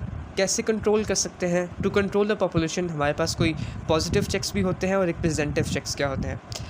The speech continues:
अब positive checks क्या होते हैं और presentive checks क्या होते हैं, इसके बारे में अब हम बात करते हैं। अच्छा, अब हम बात करते हैं positive checks के बारे में। positive checks वो होते हैं जो कि naturally occur होते हैं। A situation that shorten the human lifespan,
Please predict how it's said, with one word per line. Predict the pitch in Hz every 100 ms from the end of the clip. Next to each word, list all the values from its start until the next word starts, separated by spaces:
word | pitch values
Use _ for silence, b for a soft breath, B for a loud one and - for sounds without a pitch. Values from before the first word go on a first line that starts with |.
| B B B
अब | 175
positive | 202 220 254
checks | 240 247 -
क्या | 226
होते | 214 220
हैं | 220
और | 208
presentive | 185 175 180
checks | 202 202 -
क्या | 202
होते | 190 185
हैं, | 185
इसके | - 165
बारे | 147 139
में | 135
अब | 135
हम | 143 156 B B -
बात | 143 135
करते | - - 143
हैं। | 135 - - - - - - - - - - - - - - -
अच्छा, | - 123 - - -
अब | 202
हम | 208
बात | 202 -
करते | 202 214
हैं | 214
positive | 185 175 180 170
checks | 156 151 -
के | 135
बारे | 127 127
में। | - - -
positive | 185 196 208 247
checks | - 202 - 180
वो | 190
होते | 160 156
हैं | 151 151 165
जो |
कि | 165
naturally | 165 143 - 165 170 139
occur | 151
होते | 135 - 135
हैं। | 127 - - -
A |
situation | 160 - - 196 233 214
that | 175
shorten | 175 - 165 202 208 202
the | 190
human | 151 175 196
lifespan, | 165 139 139 - - 131